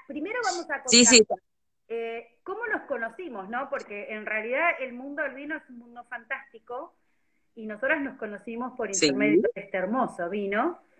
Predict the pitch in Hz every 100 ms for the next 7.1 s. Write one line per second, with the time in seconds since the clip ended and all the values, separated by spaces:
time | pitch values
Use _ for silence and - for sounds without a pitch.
0 | _ _ _ - 196 196 196 196 240 240
1 | 233 - 233 233 - 135 151 139 131 226
2 | 247 180 302 - _ - 196 196 - 190
3 | 190 180 175 175 190 180 175 165 165 160
4 | 170 208 196 180 190 190 202 202 190 196
5 | 214 311 294 226 254 302 254 262 262 247
6 | 254 302 320 285 214 220 226 214 208 269